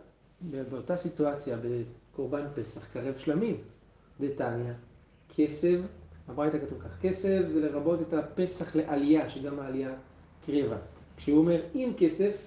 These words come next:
אם כסף, זה בא לרבות את הפסח, אה, שעברה שנתו, ושלמים הבאים מחמת פסח, זה כוונה מותר הפסח,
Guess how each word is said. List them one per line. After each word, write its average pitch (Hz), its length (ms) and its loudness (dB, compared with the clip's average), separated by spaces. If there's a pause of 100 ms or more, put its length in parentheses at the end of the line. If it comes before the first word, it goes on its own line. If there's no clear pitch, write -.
(340)
אם 220 220 0
כסף, 180 300 0 (420)
זה 135 140 -2
בא 165 160 4
לרבות 170 640 4 (260)
את 156 260 6
הפסח, 175 720 -2 (840)
אה, 151 40 6 (1300)
שעברה 143 580 0
שנתו, 151 720 2 (480)
ושלמים 160 760 4
הבאים 143 400 4
מחמת 139 400 -2 (140)
פסח, 147 480 -4 (120)
זה 123 160 -10
כוונה 117 220 -10
מותר 117 360 -6
הפסח, 180 380 -6